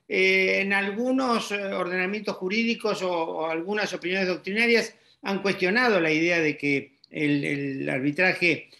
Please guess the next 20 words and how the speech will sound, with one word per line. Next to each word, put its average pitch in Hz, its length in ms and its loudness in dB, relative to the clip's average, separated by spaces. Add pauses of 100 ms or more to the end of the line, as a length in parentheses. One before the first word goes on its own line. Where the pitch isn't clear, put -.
sea 180 420 0
o 156 80 -2
nazca 165 320 0
de 160 100 0
un 170 100 0
contrato, 202 760 0 (240)
eh, 165 600 0
porque 220 400 2
no 202 160 0
tendría 202 280 -2
en 190 80 -2
principio 180 300 -6
un 190 80 -4
objeto 180 340 -4
patrimonial, 170 680 0
pero 143 180 -10
lo 156 120 -6
cierto 196 300 -4
es 202 180 -2
que 196 420 -2